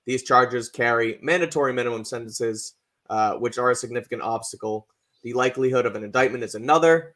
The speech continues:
and his prior record is also an issue. Asking if he'll ever play for the Patriots again,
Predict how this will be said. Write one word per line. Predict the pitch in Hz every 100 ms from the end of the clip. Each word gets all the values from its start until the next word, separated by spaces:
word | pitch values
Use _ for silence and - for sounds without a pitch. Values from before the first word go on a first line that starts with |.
| _
and | 120 120
his | 120
prior | - 131 127 117
record | 135 131 131 117
is | 107
also | 117 113 110
an | 117
issue. | 117 - 117 113 - - _ _ _
Asking | 127 131 - 143
if | 131
he'll | 139 131
ever | 131
play | 120 139
for | 127 110
the |
Patriots | 101 - 147 147 151 151
again, | 151 147 147 151 151